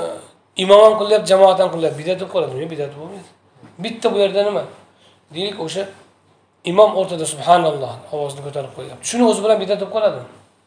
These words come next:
Masalan, siz bitta zikrda aytyapsiz. La ilaha illalloh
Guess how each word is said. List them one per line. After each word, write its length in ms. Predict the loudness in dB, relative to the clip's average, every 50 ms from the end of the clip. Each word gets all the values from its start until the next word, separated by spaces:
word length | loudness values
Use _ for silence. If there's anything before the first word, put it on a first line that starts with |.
| _ _ _ _ _ _ _ _ _ _ _ _ _ _ -8
Masalan, 220 | -2 0 2 2
siz 120 | 2 0 -4
bitta 140 | -4 -4 -4
zikrda 360 | -4 -4 -4 -4 -2 0 2
aytyapsiz. 480 | 0 0 0 -4 -6 -6 -8 -12 -16 -16 -18 -20 _ _ _ _ 2
La 100 | 6 6 8
ilaha 180 | 8 8 8 8
illalloh 320 | 8 6 4 6 6 4